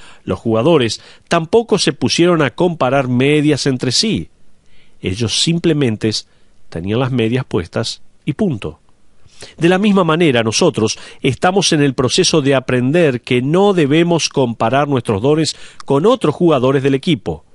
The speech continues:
No debemos traer atención hacia estos. Nuestros dones simplemente están allí. Permitámonos correr la carrera,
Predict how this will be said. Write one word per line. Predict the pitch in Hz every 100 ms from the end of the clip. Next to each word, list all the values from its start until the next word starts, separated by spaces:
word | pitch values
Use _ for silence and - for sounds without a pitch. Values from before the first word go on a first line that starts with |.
| - - -
No | 107 120
debemos | 120 131 139 120
traer | 120 120 135
atención | 131 120 101 143 160
hacia | 127 127 123
estos. | 196 - - 82 - - _ - - - - - - -
Nuestros | 85 87 - 82
dones | 98 139 131 110
simplemente | 156 135 113 127 127 120 101 - - - -
están | - 180
allí. | 160 185 107 - - - - - - - -
Permitámonos | 98 98 98 - 156 165 113 107 135 139 - - - -
correr | 107 101 131 160
la | 160
carrera, | - 139 135 127 131